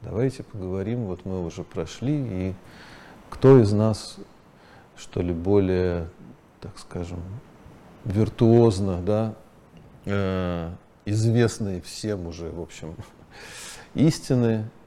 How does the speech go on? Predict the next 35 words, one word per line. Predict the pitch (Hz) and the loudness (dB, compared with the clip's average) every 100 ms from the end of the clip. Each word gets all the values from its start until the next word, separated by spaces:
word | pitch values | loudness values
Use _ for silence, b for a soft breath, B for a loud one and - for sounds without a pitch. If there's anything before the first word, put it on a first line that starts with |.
| _ - | _ -20
э, | - 78 85 85 85 - | -14 -8 -6 -6 -8 -6
раскроет. | 101 92 - - 87 73 85 - - - - B B B B B B - | -6 -6 -8 -4 -4 -4 -10 -18 -20 -20 -20 B B B B B B 0
Нет, | 110 98 78 | 4 6 4
а | 87 | 2
это | 104 | 2
разговор | 110 101 117 123 | 0 2 4 4
о | 104 | 2
том, | 131 131 | 0 -4
что | - - 92 | -6 -10 -8
вот | 90 90 - - | -8 -10 -16 -14
как | - 85 - 95 104 - | -8 -8 -10 -16 -16 -10
Христа, | 104 - 139 | -10 -2 0
как | 131 - | 0 -4
своего | - 107 107 | -4 -2 0
личного | 104 107 101 92 | -2 -4 -6 -8
спасителя. | - 101 90 - - - 73 | -8 -8 -6 -6 -8 -12 -10
То | 80 | -8
есть, | 80 - | -8 -8
э, | 92 87 92 87 B B B B - - - - | -4 -2 0 -2 B B B B -16 -16 -16 -8
ты | - 120 117 107 104 - | 4 6 8 6 4 -2
поди-, | 110 104 120 | -2 0 0
ты | 127 123 | 0 0
можешь | 170 185 | 2 0
поделиться | - 113 110 110 101 - 80 | -2 -2 -2 -2 -6 -10 -14
с | 76 - | -16 -14
другим | 90 104 98 95 | -10 -8 -8 -8
человеком | - 95 98 151 147 107 92 B B B B B _ | -8 -4 -2 -2 -2 -8 -10 B B B B B _
тем, | - 117 113 | -4 -2 -2
что | - | -6
действительно | 95 87 - 127 - 104 92 | -6 -6 -4 -4 -4 -6 -6
связывает | - 107 104 90 87 | 0 2 2 -2 -6
тебя | - 87 95 | -8 -8 -6
с | 85 | -6
Богом | 87 87 80 80 | -8 -8 -10 -14
сегодня. | - 82 80 76 | -10 -8 -10 -12